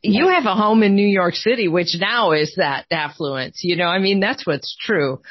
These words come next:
right? But it could be anywhere. I love that. I love this piece of it. And when you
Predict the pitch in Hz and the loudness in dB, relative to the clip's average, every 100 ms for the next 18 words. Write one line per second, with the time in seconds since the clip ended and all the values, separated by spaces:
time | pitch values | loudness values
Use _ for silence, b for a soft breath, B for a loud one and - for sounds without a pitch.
0 | B B 190 202 233 226 226 330 349 247 | B B -2 0 0 0 -2 -2 0 0
1 | 151 - 185 214 127 127 - - 214 208 | -2 -2 -2 -2 -2 -4 -4 -4 -2 0
2 | 165 185 165 143 139 - - 165 170 185 | 0 -2 -2 -4 -4 -6 -4 -2 0 0
3 | 220 185 170 165 160 - - B B B | 0 -2 -2 -2 -2 -8 -20 B B B
4 | B - 302 294 160 151 - 185 220 254 | B 0 0 0 -2 -2 0 0 2 2
5 | 269 349 | 2 2